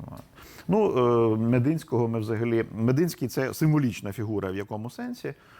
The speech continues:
е, символічна, бо це прямий натяк, е, до, на, на другу, другу частину, так би мовити, асиметричного підходу. По-перше, представництво, я сказав, асиметричне, не, не, не, нерівнозначне, невідповідне, знову ж таки. А друге, е,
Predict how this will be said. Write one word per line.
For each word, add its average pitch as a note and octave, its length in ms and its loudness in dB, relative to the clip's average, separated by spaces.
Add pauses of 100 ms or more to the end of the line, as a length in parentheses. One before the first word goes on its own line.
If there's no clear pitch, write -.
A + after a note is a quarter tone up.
(260)
е, A2 200 0
символічна, A#2 640 0
бо A#2 640 2
це G3 200 0
прямий D3+ 500 2
натяк, D#3 640 0
е, A2 340 -2
до, B2 260 0
на, B2 200 0
на A#2+ 220 2
другу, B2 440 0 (440)
другу B2+ 320 2
частину, G2 640 -4
так G2 100 -10
би G2 100 -6
мовити, G2 320 -4
асиметричного C3+ 800 0
підходу. - 480 -10
По-перше, B2 420 -4
представництво, G3+ 640 -2
я F#3+ 100 2
сказав, E3+ 400 -2 (440)
асиметричне, D#3+ 720 0
не, D3+ 140 2
не, C#3+ 280 -2
не, C#3+ 220 4
нерівнозначне, C#3+ 1000 0 (400)
невідповідне, C3 800 0
знову A2 300 -2
ж - 80 -10
таки. G#2+ 300 -4
А A2+ 200 2
друге, F3 460 2
е, C3+ 40 -2